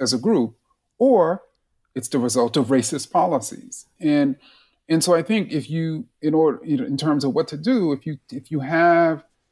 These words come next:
and adopt a more anti-racist perspective, that there's nothing wrong or even right about any racial group. And I keep emphasizing groups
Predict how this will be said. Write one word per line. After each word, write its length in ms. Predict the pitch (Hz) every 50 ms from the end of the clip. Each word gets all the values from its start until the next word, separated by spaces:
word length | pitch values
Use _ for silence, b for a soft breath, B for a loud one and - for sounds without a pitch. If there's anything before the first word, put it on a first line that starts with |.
| _ _ _
and 100 | - 147
adopt 580 | 143 131 127 135 - 175 202 208 180 165 - -
a 40 | 139
more 240 | 143 131 - - - -
anti-racist 880 | 156 165 170 165 - 165 139 139 139 147 147 139 - 143 127 - - _
perspective, 720 | 127 123 - - - 190 233 262 - - - - 113 123
that 160 | 131 139 131
there's 220 | - 156 160 143 151
nothing 520 | 151 165 175 170 - 165 147 135 131 135
wrong 680 | 120 113 120 135 156 165 160 147 139 131 131 262 - -
or 100 | - 156
even 240 | 175 165 165 147 131
right 500 | 117 123 135 170 185 160 - - - - _ _ _ _ _ _ _ _ _ _
about 260 | - 135 156 143 - -
any 240 | 175 175 170 151
racial 520 | 131 113 127 143 160 170 - - 147 131 117
group. 420 | 104 104 - 226 233 - - - _ _ _
And 100 | 320 339
I 80 | 339 339
keep 320 | 339 - 254 247 240 - - 339
emphasizing 760 | 196 175 180 170 - - 147 135 131 120 120 127 120 107
groups 640 | 107 - 190 269 302 254 - - - - - - -